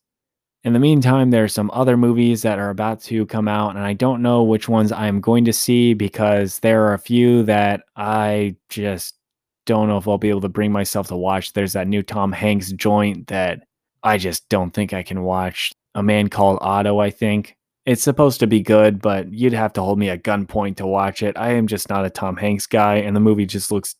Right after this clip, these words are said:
terribly uninteresting to me. I just can't imagine finding any entertainment in it. And someone might listen to this after having seen that movie and be like, "Oh, Caleb, you gotta watch it. I actually think you'd really like it because,"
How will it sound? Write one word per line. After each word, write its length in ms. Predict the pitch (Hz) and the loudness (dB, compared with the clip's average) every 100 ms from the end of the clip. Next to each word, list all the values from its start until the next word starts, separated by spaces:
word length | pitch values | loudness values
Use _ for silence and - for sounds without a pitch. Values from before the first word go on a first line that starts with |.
| - | -18
terribly 760 | - 139 120 98 101 98 92 - | -2 2 4 4 2 2 -2 -4
uninteresting 840 | 113 107 101 - 95 - 107 101 | -2 0 -2 -2 -4 -2 0 0
to 180 | 98 104 | 0 0
me. 320 | 101 104 104 - | 2 2 0 -2
I 120 | 110 | -4
just 200 | 107 - | -4 -2
can't 180 | - 120 | 2 2
imagine 420 | 110 107 104 104 | 2 0 -2 -4
finding 340 | - 110 107 | 0 2 2
any 280 | 104 104 104 | 2 0 -2
entertainment 640 | 107 104 - 117 113 110 | -2 -2 0 2 4 2
in 140 | 95 110 | 0 0
it. 200 | 110 104 | 0 -2
And 240 | 107 107 107 | -4 -4 0
someone 240 | 131 143 | 2 2
might 260 | 131 117 101 | 2 0 -2
listen 340 | 113 131 139 | 0 0 0
to 100 | 127 | -2
this 400 | 131 139 135 - - | 2 2 0 -4 -4
after 240 | 113 - | -4 -2
having 280 | 104 107 104 | -4 -2 -2
seen 400 | - 127 120 113 | 0 4 6 4
that 280 | 95 107 117 | 2 0 0
movie 340 | 135 131 127 127 | 0 2 4 2
and 140 | 107 | 2
be 100 | 117 | 4
like, 240 | 107 95 - | 2 0 -4
"Oh, 200 | 151 113 | -2 0
Caleb, 460 | - - 147 98 104 | -2 -2 -2 -2 -2
you 180 | 117 107 | -2 0
gotta 300 | 110 110 95 | 2 2 2
watch 200 | 95 98 | 0 0
it. 20 | |
I 160 | 143 | 2
actually 340 | 139 - 95 85 | 0 -2 -6 -4
think 300 | - 107 104 | 0 0 -2
you'd 120 | 95 | -2
really 300 | 104 107 98 | 0 0 0
like 280 | 98 117 110 | 0 -2 -2
it 160 | 80 | -8
because," 580 | 98 95 - 107 101 95 | -12 -12 -6 -2 -2 -4